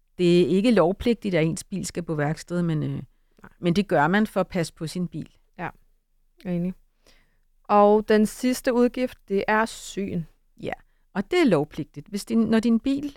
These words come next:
Speaker 1: har fire års fødselsdag, øh, så skal den til syn første gang, og det er lovpligtigt. Og det er, der skal du hen i sådan en synshal, og der bliver lavet en synsrapport, og enten bliver din bil godkendt, at den er sikker at køre i, eller også bliver den dumpet,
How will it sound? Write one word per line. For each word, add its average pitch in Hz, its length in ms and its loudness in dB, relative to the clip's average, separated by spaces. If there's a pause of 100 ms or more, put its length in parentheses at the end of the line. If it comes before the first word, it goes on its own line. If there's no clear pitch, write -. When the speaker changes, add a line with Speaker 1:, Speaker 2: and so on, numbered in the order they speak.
(100)
Speaker 1:
har 214 160 -6
fire 220 380 0
års 185 200 -2
fødselsdag, 226 580 -10 (560)
øh, 202 280 2
så 214 340 0 (260)
skal - 280 -8
den 208 80 0
til 208 180 -4
syn - 280 -4
første - 380 -8
gang, - 240 -8 (300)
og 185 140 -10
det 269 100 -4
er 269 40 -2
lovpligtigt. 180 680 -6 (380)
Og 190 160 -8
det 254 140 2
er, 185 340 2 (100)
der 220 100 -2
skal 214 200 -6
du 196 80 -2
hen 185 200 -2
i - 20 -8
sådan 185 160 -8
en 175 40 -6
synshal, 247 600 -6 (420)
og 196 120 -14
der 202 80 -2
bliver 196 160 -2
lavet 185 160 0
en 190 80 -2
synsrapport, 208 720 -8
og 196 100 -4
enten 196 280 0
bliver 175 180 -6
din 165 280 -6 (480)
bil 196 200 -6
godkendt, 254 480 -2
at - 140 -8
den 165 120 -4
er 156 60 -2
sikker 208 360 -2
at 190 140 -4
køre 277 280 -4
i, 254 100 -2
eller 254 180 0
også 208 200 -2
bliver 208 160 -4
den 185 200 -2 (100)
dumpet, 233 360 0